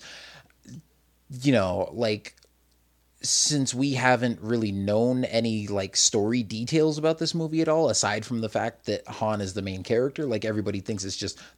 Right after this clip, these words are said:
the Han Solo movie. But, I mean, obviously we've got some other actors being cast in other, you know, lead roles, and we know that Lando's gonna be in it, and presumably Chewie's gonna be in it, so,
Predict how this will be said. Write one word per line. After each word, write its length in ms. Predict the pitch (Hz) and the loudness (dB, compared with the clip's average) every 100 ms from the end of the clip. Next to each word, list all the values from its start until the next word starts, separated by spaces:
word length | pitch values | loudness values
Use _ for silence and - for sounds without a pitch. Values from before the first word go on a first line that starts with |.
| - | 0
the 120 | 110 | 2
Han 280 | 113 120 104 | 4 4 4
Solo 380 | 110 131 123 98 | 4 4 4 2
movie. 420 | 98 95 98 92 - - - - 104 | 0 -2 -2 -6 -10 -20 -20 -18 -6
But, 640 | - 127 113 107 104 101 - | 4 6 8 6 6 2 -2
I 120 | 113 | 0
mean, 100 | 120 | 2
obviously 400 | 110 117 117 123 | 4 4 2 0
we've 160 | 110 101 | 0 2
got 220 | 110 87 | 0 0
some 180 | 123 107 | -2 0
other 180 | 107 110 | 0 2
actors 500 | 101 104 113 107 98 | 2 2 0 -2 -2
being 340 | - 107 101 | -4 -4 -2
cast 480 | 101 98 95 98 - | -2 0 0 0 -2
in 400 | 101 98 95 95 95 | -4 -4 -4 -6 -2
other, 400 | 101 101 98 95 | 0 0 0 -2
you 120 | 98 | -4
know, 120 | 92 | -6
lead 320 | 98 104 101 | -6 -6 -4
roles, 480 | 95 95 92 95 104 | -2 0 0 -2 -2
and 80 | 101 | -4
we 80 | 98 | -2
know 120 | 104 | 0
that 140 | 101 | 0
Lando's 400 | 104 104 101 95 | 0 -2 -2 -2
gonna 160 | 104 98 | -4 -4
be 180 | 95 98 | -4 -2
in 100 | 104 | -2
it, 120 | 98 | -2
and 160 | 92 | -4
presumably 600 | - 107 104 117 107 101 95 | -4 -2 0 0 0 -2 -2
Chewie's 400 | - 117 104 92 | 0 0 0 -2
gonna 180 | 98 92 | -4 -4
be 220 | 98 101 | -4 -4
in 80 | 98 | -4
it, 160 | 98 | -2
so, 320 | - 101 90 | -2 0 -2